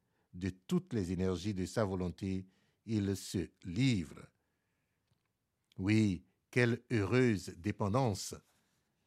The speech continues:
Eh bien, lorsque nous vivons cette dépendance à Dieu,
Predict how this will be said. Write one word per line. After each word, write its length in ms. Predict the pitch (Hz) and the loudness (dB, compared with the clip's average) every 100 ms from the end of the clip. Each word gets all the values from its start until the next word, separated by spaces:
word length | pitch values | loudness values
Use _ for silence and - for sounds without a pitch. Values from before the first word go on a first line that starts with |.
| _ _ _ _ _ _ - | _ _ _ _ _ _ -2
Eh 80 | 131 | 6
bien, 140 | 131 151 | 10 10
lorsque 260 | 180 - | 10 8
nous 160 | 175 170 | 6 6
vivons 240 | 156 170 | 4 2
cette 200 | - 160 | 2 0
dépendance 640 | 147 151 151 180 196 - 120 | 0 2 4 4 4 0 0
à 160 | 120 | 0
Dieu, 580 | 107 113 175 180 156 | 0 4 8 10 8